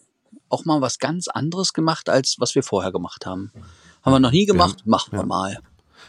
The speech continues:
Speaker 2: Ja, es war gut. Also ich, mir hat das gut gefallen. Das war natürlich ein, das war schon ein bisschen aufwendig, ne? Also jeder, mit jedem haben wir, ähm, eine Stunde gesprochen und alle Fragen gestellt und, äh, Fragen beantwortet bekommen. Es war wirklich spannend, also wie unsere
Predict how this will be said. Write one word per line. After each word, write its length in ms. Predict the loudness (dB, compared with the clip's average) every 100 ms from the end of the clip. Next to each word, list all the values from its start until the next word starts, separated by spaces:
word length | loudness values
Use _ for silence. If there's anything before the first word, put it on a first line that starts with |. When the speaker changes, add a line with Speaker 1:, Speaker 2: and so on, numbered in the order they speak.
| _
Speaker 2:
Ja, 120 | -4
es 100 | -4
war 80 | -6
gut. 220 | -6 -2
Also 180 | -2 -2
ich, 80 | -2
mir 80 | -2
hat 80 | -2
das 100 | -4
gut 160 | -4
gefallen. 480 | -4 -4 -2 -2 -6 -16 -20
Das 160 | -12 0
war 80 | 2
natürlich 320 | 2 -2 -6
ein, 460 | -6 -6 -8 -12 -12
das 120 | -4
war 100 | -4
schon 160 | 0 0
ein 40 |
bisschen 260 | 2 -2 -2
aufwendig, 580 | -4 -4 -6 -6 -8 -4
ne? 200 | -4 -2
Also 360 | -2 0 -2 -4 -8
jeder, 400 | -6 -2 -2 -2 -4
mit 140 | -8 -6
jedem 380 | -4 -2 -4 -4
haben 180 | -4 0
wir, 280 | 2 2 -2 -12 -20 -20 _ -8
ähm, 640 | -4 -2 -4 -6 -10 -16 -8
eine 120 | -4
Stunde 580 | -4 -2 -2 0 -2 -4 -10 _ -20 -20 _
gesprochen 640 | -10 -8 -6 0 0 0 -8
und 220 | -8 -4
alle 180 | -2 -2
Fragen 540 | -2 -4 -4 -10 -16 _
gestellt 480 | -10 -6 -2 -2 -2
und, 260 | -8 -12 -10
äh, 140 | -10
Fragen 360 | -6 0 0 2
beantwortet 500 | 0 0 -2 -6 -6
bekommen. 440 | -6 0 0 -2 -8 -18 -20 -18 -10
Es 120 | -2
war 160 | 2
wirklich 340 | 2 2 0 -6
spannend, 420 | -2 0 0 -4
also 200 | -6 -8
wie 120 | -6
unsere 560 | -4 -4 -2 -2 -2 -4